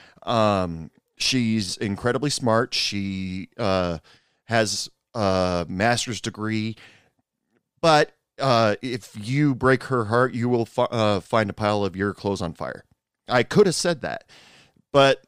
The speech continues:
no, I'm not gonna do that. Uh, you know, 'cause hell, let's face it, part of,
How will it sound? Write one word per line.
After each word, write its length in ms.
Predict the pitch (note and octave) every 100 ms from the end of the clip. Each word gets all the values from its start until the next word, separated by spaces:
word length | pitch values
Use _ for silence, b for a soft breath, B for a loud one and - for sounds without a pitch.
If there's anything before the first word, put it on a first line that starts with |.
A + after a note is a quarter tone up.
| _
no, 380 | D#3+ A3+ D2+ -
I'm 180 | B2 D3
not 160 | G#2+ G#2+
gonna 160 | F2+
do 160 | F#2 F3
that. 300 | E2 - - B2
Uh, 200 | A2+ - - _ _ _ _
you 80 | A2+
know, 260 | A2+ G2 -
'cause 420 | A#2+ G#2+ F2 - - - _ _ _ _ _
hell, 140 | G#2 G2
let's 160 | F2+
face 280 | - G2+ G#2
it, 120 | -
part 200 | G#2 G2
of, 160 | F2